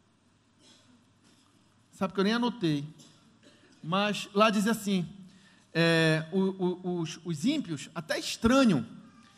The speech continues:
que vocês vivam do jeito que vocês vivem.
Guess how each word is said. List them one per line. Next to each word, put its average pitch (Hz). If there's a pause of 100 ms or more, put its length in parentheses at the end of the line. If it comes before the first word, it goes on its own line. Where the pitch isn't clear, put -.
(140)
que 214
vocês 214
vivam 233
do 220
jeito 208
que 220
vocês 214
vivem. 175